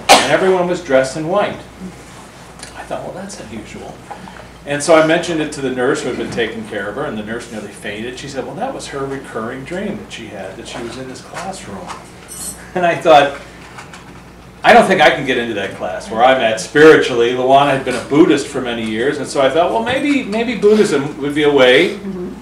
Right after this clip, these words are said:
Speaker 1: to figure out how to get into those classrooms, whatever that means." So I got a job. Charles Grodin was her friend, um, and mutual friend, and he invited me to come and work on his talk show in New York City. So while I was in New York,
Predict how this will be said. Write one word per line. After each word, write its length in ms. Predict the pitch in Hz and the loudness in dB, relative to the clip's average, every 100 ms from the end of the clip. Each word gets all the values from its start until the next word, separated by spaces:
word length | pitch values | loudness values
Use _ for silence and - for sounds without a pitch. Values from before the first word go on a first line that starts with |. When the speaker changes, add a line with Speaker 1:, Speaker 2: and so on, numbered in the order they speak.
| - | -8
Speaker 1:
to 100 | 160 | -4
figure 380 | 147 180 175 165 | -2 0 4 8
out 200 | 147 147 | 8 10
how 100 | 151 | 8
to 80 | 151 | 6
get 140 | 156 | 4
into 180 | 160 160 | 2 4
those 220 | 165 170 | 6 6
classrooms, 540 | 170 175 214 226 151 131 | 4 4 4 4 -2 0
whatever 220 | 151 170 | 2 4
that 180 | 165 156 | 4 2
means." 360 | 165 151 - - - - - - - - | -2 -6 -10 -18 -18 -18 -18 -20 -20 -18
So 180 | - 170 | 0 6
I 400 | 170 - 233 220 - - - - - - - - - - | 8 8 6 2 -8 -18 -20 -20 -20 -20 -12 -12 -12 -4
got 240 | 151 160 | 4 4
a 80 | 165 | 4
job. 300 | 143 160 160 | 4 6 6
Charles 320 | 160 165 165 | 6 6 6
Grodin 340 | 151 139 139 139 | 6 4 4 0
was 160 | 131 | -4
her 320 | 139 135 135 | 0 0 0
friend, 540 | - - 139 107 101 - - - - | -6 -4 -2 0 -2 -10 -18 -20 -2
um, 400 | 120 113 110 110 | 2 2 2 -4
and 240 | 120 120 123 | -6 -6 -2
mutual 320 | 151 - 117 | -2 -2 -4
friend, 320 | - 90 78 - - - - - | -4 -10 -10 -14 -18 -20 -20 -12
and 120 | 120 131 | -8 -2
he 140 | 156 | -2
invited 320 | 143 139 135 | 4 6 6
me 60 | 131 | 2
to 120 | 127 | -4
come 200 | 135 127 | -2 -4
and 120 | 123 | 0
work 200 | 120 120 | -2 -2
on 120 | 113 | -4
his 140 | 113 113 | -6 -8
talk 240 | - - | -4 -4
show 160 | - 110 | -6 -8
in 60 | |
New 80 | 107 | -8
York 180 | 104 107 | -8 -10
City. 260 | - 233 - | -8 -8 -8
So 160 | 120 | -8
while 300 | 117 151 165 | 0 2 4
I 80 | 147 | 2
was 160 | 143 156 | 0 -4
in 80 | |
New 80 | 202 | -2
York, 400 | 240 208 165 - | 6 6 6 0